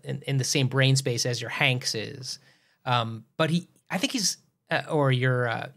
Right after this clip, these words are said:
your Mark Rylance is or whatnot. I just think he's, everything he does, he knocks out of the park. Uh, and so this is one of those shows that caught my eye for a variety of reasons. One, I love him. Two, uh,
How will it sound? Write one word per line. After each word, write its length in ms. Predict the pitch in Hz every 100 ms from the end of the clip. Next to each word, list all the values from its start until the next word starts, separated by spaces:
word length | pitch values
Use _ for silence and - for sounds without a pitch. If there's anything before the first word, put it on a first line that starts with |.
| -
your 80 |
Mark 220 | 135 135 139
Rylance 520 | 151 139 123 107 -
is 140 | 113
or 60 | 117
whatnot. 240 | 113 120
I 40 | 123
just 180 | 175
think 120 | 226 220
he's, 280 | 262 - -
everything 300 | 180 233 220
he 120 | 196
does, 260 | 143 123 135
he 60 |
knocks 300 | 120 113 -
out 80 | 107
of 80 | 110
the 60 |
park. 400 | - 226 180 131 - _ _ _ _ _ _
Uh, 220 | 139 123 127
and 180 | 143 139
so 560 | - 151 143 139 135 - _ _
this 160 | 233 240
is 100 | 226
one 100 | 208
of 40 |
those 120 | 175
shows 300 | 139 160 156
that 140 | 143 -
caught 200 | - 175
my 280 | 160 139 135
eye 40 |
for 140 | 135
a 60 | 123
variety 320 | 117 117 107
of 60 | 107
reasons. 380 | 113 113 120 -
One, 400 | 143 175 185 - -
I 40 | 120
love 220 | 127 117
him. 300 | 110 107 117 _ _ _ _ _ _ - -
Two, 480 | - 277 262 131 131 - - _ _ _
uh, 280 | 135 127 123